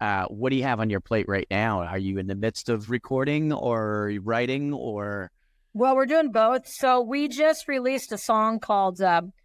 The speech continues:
Speaker 2: just a Drop of Love, August eighteenth. And, um, it's a song, um, I, I wrote it after we went into lockdown, uh, about a year, uh, uh, after a lockdown that we had. And so I wrote that song actually here at school. I have a piano in my room, and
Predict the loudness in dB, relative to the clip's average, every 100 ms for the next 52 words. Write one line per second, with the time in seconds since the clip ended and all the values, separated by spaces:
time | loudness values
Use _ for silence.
0 | _ _ -2 -2 0 2 2 2 2 2
1 | 2 0 0 2 -2 -4 -4 -4 -4 -2
2 | -2 -4 -8 -12 -4 -2 0 0 -4 -6
3 | -4 -2 -2 -4 -4 0 2 2 0 -4
4 | -10 _ _ _ 0 0 0 -2 -6 _
5 | _ _ 0 0 2 0 2 2 0 0
6 | 0 0 -2 -2 0 0 0 0 0 0
7 | -2 0 2 2 2 2 4 0 _ _
8 | 0 2 2 0 0 0 -2 -4 -6 -4
9 | -4 0 0 0 0 2 2 0 0 0
10 | 2 0 0 0 0 -2 _ _ _ _
11 | -2 0 0 0 2 2 2 2 2 2
12 | 2 2 2 2 4 2 0 -2 0 2
13 | 0 -4 -6 0 2 4 2 0 -2 0
14 | 2 2 0 0 0 -2 -2 -4